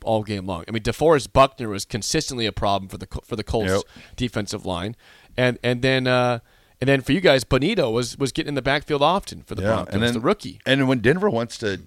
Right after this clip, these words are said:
Speaker 2: Denver wants to pressure. When they get Randy Gregory back, and you got Randy Gregory, you got Bonito, and then, uh, Baron Browning last night from Ohio State. He, he could, actually, he, I'm not saying he is Von Miller, but the, his,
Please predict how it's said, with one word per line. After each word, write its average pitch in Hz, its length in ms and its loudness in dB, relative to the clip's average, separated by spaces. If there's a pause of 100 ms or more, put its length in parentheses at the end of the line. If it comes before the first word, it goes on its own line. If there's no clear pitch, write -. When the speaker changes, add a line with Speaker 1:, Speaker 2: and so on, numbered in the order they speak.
(220)
Speaker 2:
Denver 165 260 -6
wants 143 200 -2
to 92 80 -10
pressure. - 380 -2
When 95 120 -2
they 131 140 0
get 147 120 2
Randy 117 240 0
Gregory 104 380 -2
back, 113 320 -2
and 101 120 -4
you 117 100 0
got 113 180 2 (580)
Randy 127 300 2
Gregory, 110 460 2
you 110 80 -2
got 104 180 2
Bonito, 104 460 2
and 110 160 -2
then, 120 160 0
uh, 104 120 -2
Baron 117 360 2
Browning 107 380 0
last 95 280 -2
night 101 140 -2
from 101 140 -8
Ohio 95 360 0
State. 107 420 -4 (1000)
He, 151 260 4 (320)
he 160 200 0
could, 185 160 -2 (120)
actually, 107 400 0
he, 156 140 -8 (400)
I'm 104 80 0
not 147 180 2
saying 160 260 2
he 156 80 0
is 151 140 2
Von 110 220 4
Miller, 101 220 2
but 95 260 -2 (260)
the, 120 160 4
his, 135 200 2